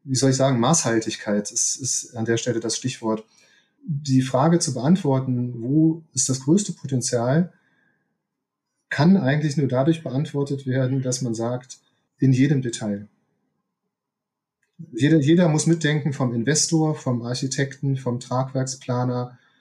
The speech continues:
bis zum, zu, zum ausführenden Unternehmen, bis zum,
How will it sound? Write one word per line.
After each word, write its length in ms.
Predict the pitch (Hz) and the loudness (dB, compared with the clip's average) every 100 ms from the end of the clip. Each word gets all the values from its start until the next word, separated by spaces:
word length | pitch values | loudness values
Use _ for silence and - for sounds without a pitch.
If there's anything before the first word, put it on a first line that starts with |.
| _ _ _ | _ _ _
bis 580 | 165 147 165 - - - | -8 0 2 0 -4 -10
zum, 560 | - - 143 135 139 139 | -8 -2 2 2 -2 -8
zu, 300 | - 139 131 | -8 -8 -8
zum 160 | 143 | -6
ausführenden 480 | 131 151 - 156 143 | 0 0 2 0 0
Unternehmen, 1120 | 156 156 139 135 135 135 135 135 131 143 143 | -2 -2 2 2 2 2 0 -2 -4 -6 -4
bis 180 | 143 - | -4 -2
zum, 320 | 170 160 156 | 2 2 2